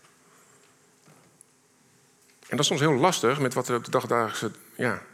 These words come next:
bezonjes op je afkomt. Maar de geestelijke wereld is jouw waarheid.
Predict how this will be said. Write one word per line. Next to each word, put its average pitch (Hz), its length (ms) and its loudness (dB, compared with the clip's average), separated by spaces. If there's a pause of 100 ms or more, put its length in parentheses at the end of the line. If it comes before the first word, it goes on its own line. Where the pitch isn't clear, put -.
(240)
bezonjes 131 340 -2
op 113 100 -4
je - 60 -4
afkomt. 92 460 -4 (760)
Maar 98 100 -4
de - 60 -2
geestelijke 185 320 2
wereld 143 200 4
is 120 80 0
jouw 120 100 4
waarheid. 113 440 2